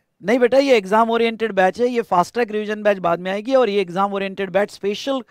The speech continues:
स्टूडेंट्स के लिए जो यहाँ टारगेट रखना चाहते हैं फ़ोर्टी प्लस, और ये फ्री नहीं है, ये पेड बैच है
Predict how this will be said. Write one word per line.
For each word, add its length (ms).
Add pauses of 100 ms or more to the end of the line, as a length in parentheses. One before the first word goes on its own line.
(540)
स्टूडेंट्स 460
के 140
लिए 300
जो 480
यहाँ 380
टारगेट 440
रखना 300
चाहते 300
हैं 40
फ़ोर्टी 300
प्लस, 280
और 120
ये 100
फ्री 280
नहीं 280
है, 140 (260)
ये 120
पेड 260
बैच 320
है 100